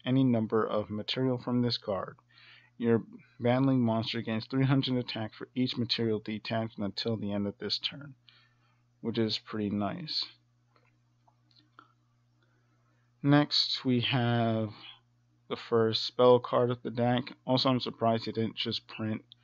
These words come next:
the anime, um, I forgot what it's called, but the anime version of, I'm not gonna say of this card, but just the anime card.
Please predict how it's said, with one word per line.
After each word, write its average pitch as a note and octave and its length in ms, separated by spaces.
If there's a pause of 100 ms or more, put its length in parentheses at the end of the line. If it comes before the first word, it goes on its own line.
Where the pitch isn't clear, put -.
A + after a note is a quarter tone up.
(840)
the A2 80
anime, A2+ 760
um, G2+ 540 (380)
I - 80
forgot C3+ 280
what A#2 100
it's A2+ 120
called, A2+ 380
but A2 140
the A2 60
anime G#2+ 680
version G#2+ 360
of, G2+ 160 (1080)
I'm D3 100
not F3+ 100
gonna F3+ 140
say C#3+ 200
of - 260
this A2+ 180
card, A#2+ 560
but A2 200
just - 260
the A2 160
anime G#2+ 400
card. G2 460